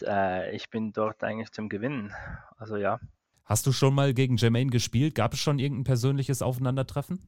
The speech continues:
Speaker 1: Nein, ich habe jetzt noch nie gegen ihn gespielt, aber, äh, wir kennen ihn sehr gut, auch von meiner Freundin her Seite. Dazu noch B D O-Zeiten waren sie viel unterwegs.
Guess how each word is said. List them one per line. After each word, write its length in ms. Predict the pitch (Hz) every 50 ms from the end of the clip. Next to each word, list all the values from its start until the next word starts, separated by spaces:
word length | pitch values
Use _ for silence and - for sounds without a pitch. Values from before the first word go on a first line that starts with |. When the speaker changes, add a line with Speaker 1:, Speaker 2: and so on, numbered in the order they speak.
| -
Speaker 1:
Nein, 440 | - 107 107 110 117 123 135 147 160
ich 180 | 160 143 - 165
habe 80 | - - 135
jetzt 100 | - -
noch 160 | 147 127 -
nie 460 | - 127 127 131 131 139 147 160 170
gegen 260 | 160 170 165 156 160 165
ihn 120 | 165 165
gespielt, 540 | 170 165 - - 170 170 180 - - - - - _ _ _ - -
aber, 440 | - - 120 117 117 - 117 113 107
äh, 320 | 113 113 110 110 110 104
wir 80 | 110 104
kennen 320 | - - 131 131 139 139
ihn 160 | 135 135 139 135
sehr 240 | - 131 127 131
gut, 420 | 127 131 135 131 131 - - - - - - - - - - - - - - - _ -
auch 140 | 107 107 -
von 140 | - 117 113
meiner 220 | 107 110 110 107
Freundin 400 | - - 117 117 123 123 127 120
her 280 | 123 120 120 120 120 113
Seite. 480 | - 117 113 113 - - 120 117 - - _ _ - - - - - _ _ _
Dazu 300 | - 110 110 - - 120
noch 320 | 110 110 104 - 113 104 -
B 180 | - - 113
D 160 | 110 - 107 104
O-Zeiten 1200 | 104 110 110 117 - - - - - _ _ _ _ _ _ - - 117 113 113 - 120 113
waren 160 | 110 110 110
sie 80 | - 110
viel 180 | - - 117 113
unterwegs. 720 | 113 110 - 113 104 110 113 120 - - - - - -